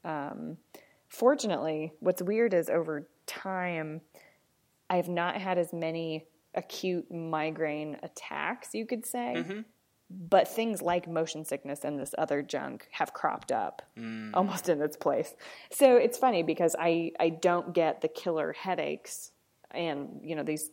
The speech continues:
Speaker 1: specific migraine attacks anymore. But unless I take some sort of drug, I will get sick on a plane.
Speaker 2: Mm-hmm.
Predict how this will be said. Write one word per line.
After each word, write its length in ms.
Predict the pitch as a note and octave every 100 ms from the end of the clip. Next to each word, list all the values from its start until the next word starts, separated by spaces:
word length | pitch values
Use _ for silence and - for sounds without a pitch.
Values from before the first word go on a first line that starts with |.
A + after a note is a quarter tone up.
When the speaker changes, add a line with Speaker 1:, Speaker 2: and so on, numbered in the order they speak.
| -
Speaker 1:
specific 500 | - F3 D#3+ D#3 D#3
migraine 380 | D3+ D3 D#3 C#3+
attacks 480 | C3+ - F3 - E3
anymore. 560 | D#3+ D#3+ E3 D#3 D#3+ - - - _ _ - D#3+ - _ _ _
But 480 | A3 A#3 E3 D#3+ -
unless 340 | F#3 E3+ E3+ F3
I 80 | E3
take 300 | - F3+ E3+
some 180 | E3+ E3+
sort 220 | E3+ D#3+
of 120 | D#3
drug, 360 | E3 D#3+ D3 -
I 80 | E3+
will 260 | E3+ F3 F#3
get 180 | F3+ -
sick 200 | F3+ E3
on 100 | B2+
a 40 |
plane. 420 | - C3+ - - -
Speaker 2:
Mm-hmm. 260 | F3+ E3+